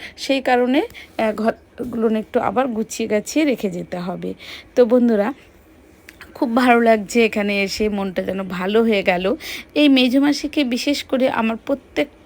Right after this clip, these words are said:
জীবনের মুহূর্তে আমি পেয়েছি। সেই আমার সাথে আমার প্রবলেমে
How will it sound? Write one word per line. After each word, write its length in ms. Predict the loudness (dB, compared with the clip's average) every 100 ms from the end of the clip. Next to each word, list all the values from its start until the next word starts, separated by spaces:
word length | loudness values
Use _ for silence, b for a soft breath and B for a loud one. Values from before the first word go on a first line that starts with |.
| 0 0
জীবনের 500 | 2 -4 -4 -4 -4
মুহূর্তে 680 | -4 -2 -2 -2 -2 0 0 B B B
আমি 240 | -6 -4 -4 -4
পেয়েছি। 640 | -2 -2 -4 -6 -6 -6 -10 B B
সেই 320 | 2 4 4 0
আমার 340 | -6 -4 -4
সাথে 380 | -4 -4 0 -2
আমার 280 | 0 -2 -2
প্রবলেমে 600 | 0 0 0 -2 -2 -2